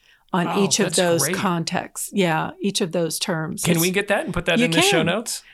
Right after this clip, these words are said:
Speaker 1: You c-, well, yeah, we can. I, it's on our website too.
Speaker 2: That's
Speaker 1: It's,
Speaker 2: awesome.
Speaker 1: um,
Speaker 2: Give
Speaker 1: it's
Speaker 2: the,
Speaker 1: on our
Speaker 2: give the
Speaker 1: diocesan,
Speaker 2: website.
Speaker 1: our diocesan website is Catholic Diocese of Wichita dot org.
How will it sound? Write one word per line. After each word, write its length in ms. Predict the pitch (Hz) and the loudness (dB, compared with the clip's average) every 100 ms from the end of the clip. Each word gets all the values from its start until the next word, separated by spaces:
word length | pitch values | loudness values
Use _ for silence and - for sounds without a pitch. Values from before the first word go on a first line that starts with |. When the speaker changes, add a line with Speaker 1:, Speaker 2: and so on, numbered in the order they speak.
| - _ | -20 _
Speaker 1:
You 140 | 254 262 | -2 0
c-, 60 | |
well, 140 | 233 262 | 0 2
yeah, 180 | 330 370 | 2 2
we 80 | 240 | 0
can. 300 | 247 294 311 | 0 0 0
I, 200 | 262 175 | -2 2
it's 220 | 220 220 | 0 2
on 160 | 247 285 | 2 4
our 80 | 214 | 2
website 580 | 196 247 - 175 175 | 2 0 0 0 0
too. 540 | - 254 226 160 160 208 - | 0 0 2 2 0 -4 -2
Speaker 2:
That's 280 | 196 175 175 | 2 2 2
Speaker 1:
It's, 100 | 151 | 2
Speaker 2:
awesome. 180 | 190 185 | 2 2
Speaker 1:
um, 260 | 180 180 | 2 0
Speaker 2:
Give 140 | 175 220 | 2 2
Speaker 1:
it's 80 | 233 | 4
Speaker 2:
the, 60 | |
Speaker 1:
on 80 | 254 | 4
our 60 | 254 | 4
Speaker 2:
give 80 | 226 | 4
the 60 | |
Speaker 1:
diocesan, 640 | 202 202 - - 147 208 208 | 4 4 4 2 4 2 0
Speaker 2:
website. 60 | - | 0
Speaker 1:
our 120 | 208 | 2
diocesan 540 | 208 233 226 247 240 | 2 2 0 -2 0
website 320 | 196 175 - 175 | 0 0 0 0
is 100 | - | -2
Catholic 320 | 180 170 180 | -2 -2 -2
Diocese 400 | 180 175 - 175 | 0 0 -2 -2
of 120 | 180 | -2
Wichita 420 | 170 - - 160 | -2 -2 -2 -2
dot 240 | 170 185 - | -2 -2 -2
org. 340 | - - - | -4 -8 -12